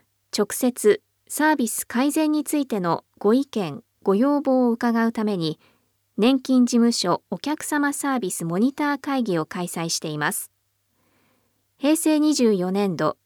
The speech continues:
十八箇所で実施しました。年金委員への研修や情報提供の実施、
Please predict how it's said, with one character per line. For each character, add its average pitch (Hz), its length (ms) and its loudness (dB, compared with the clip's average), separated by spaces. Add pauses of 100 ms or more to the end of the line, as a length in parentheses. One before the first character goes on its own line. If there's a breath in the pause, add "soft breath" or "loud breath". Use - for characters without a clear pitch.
(140)
十 262 260 2
八 320 320 -4
箇 320 160 -4
所 269 140 -2
で 185 100 -2
実 160 280 -4
施 185 60 -2
し - 140 -2
ま 160 120 -4
し - 100 -6
た。 - 180 -6 (1900)
年 285 240 2
金 320 460 0
委 277 60 0
員 - 20 -
へ 240 80 0
の 185 120 -2
研 226 240 -2
修 214 300 0
や 185 380 0
情 233 260 2
報 302 240 0
提 285 260 -2
供 185 220 -4
の 151 140 -8
実 160 160 -8
施、 - 340 -6